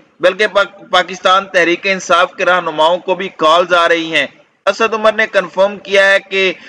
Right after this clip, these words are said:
घरेलू खवातीन तक को सोशल मीडिया की पोस्टें डिलीट करने के लिए कहा जा रहा है। फयाजुल हसन चौहान को नामालूम नंबर से कॉल आ रही हैं और अब इस्मा-, इमरान,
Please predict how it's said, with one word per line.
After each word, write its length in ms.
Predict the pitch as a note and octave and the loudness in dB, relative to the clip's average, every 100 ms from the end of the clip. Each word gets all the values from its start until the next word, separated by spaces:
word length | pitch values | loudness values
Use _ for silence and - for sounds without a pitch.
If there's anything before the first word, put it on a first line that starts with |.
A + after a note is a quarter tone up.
| - _ _ | -20 _ _
घरेलू 520 | A#2 F3 F#3 A3 B3 | -4 0 0 0 -2
खवातीन 600 | B3+ G#3+ G#3+ G#3+ G#3 G#3+ | 0 2 2 0 -6 -12
तक 300 | G#3+ - G3+ - - | -8 -2 -2 -2 -4
को 140 | G#3 | -4
सोशल 440 | F#3 G3+ G3+ G#3+ | -4 -6 -2 -4
मीडिया 360 | G3 F3+ F3+ G3 | -2 0 2 2
की 200 | F#3 G3 | 0 -8
पोस्टें 600 | - - F3+ F3+ F#3+ F3 | -12 -6 -6 -4 -4 -4
डिलीट 300 | D#3 E3+ F#3 | 0 0 0
करने 320 | - F3+ F3+ | 0 0 0
के 120 | F3+ | -4
लिए 180 | F3 F3 | -4 -4
कहा 320 | E3+ D#3 D3+ | -2 0 0
जा 180 | D#3+ E3 | 2 2
रहा 280 | D#3+ D#3 D3+ | 2 2 4
है। 200 | D3+ C3+ - - - _ _ _ | 2 0 -4 -18 -20 _ _ _
फयाजुल 480 | F#3+ G3+ A3+ A#3+ A#3+ | 0 4 4 2 0
हसन 280 | A3+ A3+ A3 | 0 0 -4
चौहान 440 | G#3+ F#3 F3+ G3+ | -2 0 2 0
को 160 | F#3+ G#3+ | 0 0
नामालूम 560 | F#3 F3+ F3 E3+ F#3+ | 2 2 2 0 -2
नंबर 380 | F#3+ F3 E3+ F#3+ | -4 -4 0 0
से 200 | F#3+ F#3+ | 0 -6
कॉल 380 | F3+ D#3+ E3 F3 | -6 0 2 4
आ 120 | F3 | 4
रही 240 | E3+ E3+ E3 | 2 0 0
हैं 280 | D#3+ C3+ - _ _ | -2 -4 -8 _ _
और 100 | F#3+ | 0
अब 160 | A3 A3+ - | 2 2 -2
इस्मा-, 720 | G#3 G3+ G3 F3+ F3 E3+ E3 F3 | -8 -6 -2 0 4 4 2 0
इमरान, 440 | F3+ F3+ G3+ A3 | -2 0 0 -2